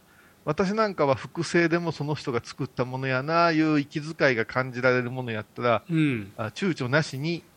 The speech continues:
Speaker 2: うん。
Speaker 1: 手に入れたいんですよね。
Speaker 2: うん。うん。
Speaker 1: しかしながらこの一点もんやないとあかんいう人がおったりするじゃないですか。
Speaker 2: うん。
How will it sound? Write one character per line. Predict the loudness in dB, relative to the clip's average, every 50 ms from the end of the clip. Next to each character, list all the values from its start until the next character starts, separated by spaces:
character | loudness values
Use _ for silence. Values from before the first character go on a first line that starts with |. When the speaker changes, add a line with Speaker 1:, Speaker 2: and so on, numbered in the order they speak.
| _ -6
Speaker 2:
う | -2
ん。 | 0 0 2 0 0 -2 -4 -6 -10 -16 _ _ _ _
Speaker 1:
手 | 2 2 2
に | 2 2
入 | 2 4
れ | 4 4
た | 4 2 -4
い | -4
ん | -4 -12
で | -16 -14
す | -8 -2 -2
よ | 0
ね。 | 2 4 4 4 2 0 -4 -10 -8 -6
Speaker 2:
う |
ん。 | -4
う | -4
ん。 | -4 -4 -6 -10 -12 -14 _ _ _ _ _ _ _ _ _ _ _ _ _ _ _ _ _ _ _ _ _ _ _ _
Speaker 1:
し | -10 -8 0
か | 0 0
し | 0 2
な | 0 2
が | 2
ら | 2 2
こ | 0 -4
の | -8
一 | -8 -10 _ _ _ _ 0
点 | 0 2 2
も | 2 2
ん | 2
や | 2 0
な | 0
い | -2
と | -2 -2
あ | -4
か | -4 -4 -6 -6
ん | -6 -4
い | -6
う | -8
人 | -6 -6 -4
が | -4
お | -4
っ | -6 -6
た | -10 -10
り | -10
す | -8 -8
る | -8 -6
じ | -6
ゃ | -8
な | -10 -10
い | -12
で | -10 -8
す | -4 -2 -2
か。 | 0 0
Speaker 2:
う | 0
ん。 | 0 -2 -4 -6 -8 -10 -14